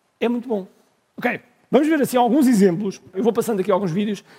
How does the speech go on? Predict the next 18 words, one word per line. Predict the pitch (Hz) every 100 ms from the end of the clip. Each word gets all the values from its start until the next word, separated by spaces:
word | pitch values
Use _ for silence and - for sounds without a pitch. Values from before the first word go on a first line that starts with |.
| _
e | -
va-, | 175 233
e | 190
vamos | 233 220
analisá-los. | 226 220 170 - 110 -
Deixem-me | - 156 214 175
só | 214
dizer | 180 160 185
isto | 196 -
que | -
também | 190 180
é |
importante, | 262 151 117 110 -
que | 220
é, | 131 - _ _
suponhamos | - 262 294
que | 233
vocês | 190 202